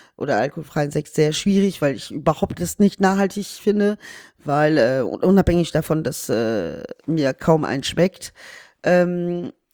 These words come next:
äh, weil das auch nicht, du brauchst so viel Energie, um die ganze Maschine das zu machen und alles zu ent-,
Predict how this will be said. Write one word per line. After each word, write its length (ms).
äh, 580
weil 280
das 180
auch 160
nicht, 340
du 60
brauchst 360
so 80
viel 240
Energie, 640
um 260
die 100
ganze 340
Maschine 640
das 200
zu 100
machen 280
und 240
alles 220
zu 100
ent-, 220